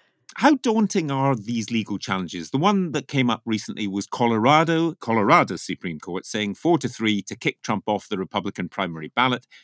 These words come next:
because he fomented insurrection in violation of the Constitution. Now, how significant is that, given that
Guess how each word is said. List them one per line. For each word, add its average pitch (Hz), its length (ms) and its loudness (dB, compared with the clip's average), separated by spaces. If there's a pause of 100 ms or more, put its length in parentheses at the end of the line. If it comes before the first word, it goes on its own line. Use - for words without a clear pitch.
(100)
because 113 320 -4
he 110 240 0 (240)
fomented 127 800 0
insurrection 107 720 -6
in 90 120 -6
violation 87 520 -6
of 85 80 -10
the - 40 -10
Constitution. 82 640 -12
Now, 98 120 -4
how 214 180 4 (260)
significant 139 800 -2
is 90 200 -10
that, 98 280 -6
given 110 240 -2
that 107 100 -4